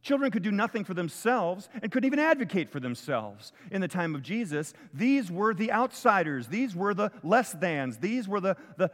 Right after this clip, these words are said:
not the people of power at all. And Jesus says, "Here's the ones who are in my kingdom. They're like these little children.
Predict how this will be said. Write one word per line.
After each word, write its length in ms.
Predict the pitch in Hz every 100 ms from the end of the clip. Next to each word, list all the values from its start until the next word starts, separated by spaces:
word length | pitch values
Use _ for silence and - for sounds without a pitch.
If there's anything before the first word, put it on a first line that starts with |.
| -
not 400 | 175 202 269 -
the 60 |
people 400 | 214 240 240 202
of 140 | 180 -
power 440 | 208 247 214 196 -
at 220 | 254 277
all. 400 | 269 269 202 160 240
And 140 | 196 180
Jesus 300 | 233 196 -
says, 200 | 190 160
"Here's 460 | - 220 220 185 _ _
the 80 | 175
ones 400 | 165 160 143 135
who 120 | 156
are 60 | 147
in 80 | 139
my 160 | 139
kingdom. 380 | 165 110 104 107 - _ _ _ _ _ _ _ _ _ _ _ _ _ _ _ _ _ -
They're 100 | 143
like 220 | 147 147
these 160 | 135
little 120 | 151 135
children. 380 | - 139 98